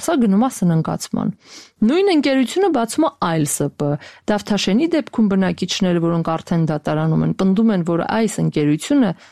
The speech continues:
տարբեր ընկերություններ ունի, Ս Պ Ն-ներ, որոնցով տարբեր շինարարություններ է իրականացնում։ Օրինակ, այս ընկերությունը Դավթաշենի, որը գնացել է սաննկացման, Ֆիրդուսում մի քանի լոտ ունի։ Իրենք ասում են, «Էստեղ խնդիր կա, եթե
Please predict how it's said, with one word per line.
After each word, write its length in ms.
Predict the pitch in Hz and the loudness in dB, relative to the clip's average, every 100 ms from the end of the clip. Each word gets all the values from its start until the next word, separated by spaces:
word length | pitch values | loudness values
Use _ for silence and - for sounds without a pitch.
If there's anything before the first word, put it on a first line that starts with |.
| _ | _
տարբեր 540 | - 202 202 190 247 277 | -4 0 2 2 2 2
ընկերություններ 800 | 208 165 156 165 - 160 175 233 | 2 2 0 -2 -2 0 0 2
ունի, 220 | 226 175 | 2 2
Ս 220 | 160 165 151 | 0 -4 -2
Պ 120 | 156 156 | -2 0
Ն-ներ, 200 | 156 151 | 2 2
որոնցով 440 | 175 226 240 233 269 - | 2 2 2 0 -4 -2
տարբեր 360 | 196 185 208 262 | 0 2 0 0
շինարարություններ 800 | - 180 170 165 - - 165 160 | 0 0 0 -2 -6 -2 0 0
է 80 | - - | 0 -2
իրականացնում։ 800 | - - - 87 - - - - - - - - | -4 -4 -4 -4 -6 -4 -4 -4 -10 -20 -4 0
Օրինակ, 380 | 208 220 208 - | 2 0 0 -2
այս 200 | 214 202 | -2 0
ընկերությունը 600 | 180 185 185 185 - 370 | 0 2 0 -2 0 0
Դավթաշենի, 640 | 208 185 - 180 - 175 170 165 | 0 -2 -2 -4 0 0 2 2
որը 160 | 170 160 | 0 0
գնացել 420 | 165 165 - 165 | 0 -2 -2 -2
է 60 | 170 | -2
սաննկացման, 840 | - 170 165 170 180 - 294 320 - - | -2 0 0 0 -4 -2 0 0 -4 -12
Ֆիրդուսում 600 | - 247 214 226 - 349 359 - | -2 0 2 -2 0 2 2 4
մի 60 | 254 240 | 0 2
քանի 240 | 208 262 | 2 4
լոտ 320 | 208 170 - 147 | 4 2 0 0
ունի։ 160 | 139 143 - - | 0 0 -4 0
Իրենք 240 | 254 339 320 | 2 2 0
ասում 240 | 277 302 311 | 0 0 2
են, 100 | 240 | 2
«Էստեղ 240 | 220 - - | 0 -6 0
խնդիր 400 | 196 - 240 226 - - | -2 2 0 0 -4 -8
կա, 160 | - 160 147 156 | -2 -2 0 0
եթե 240 | 160 170 | 0 0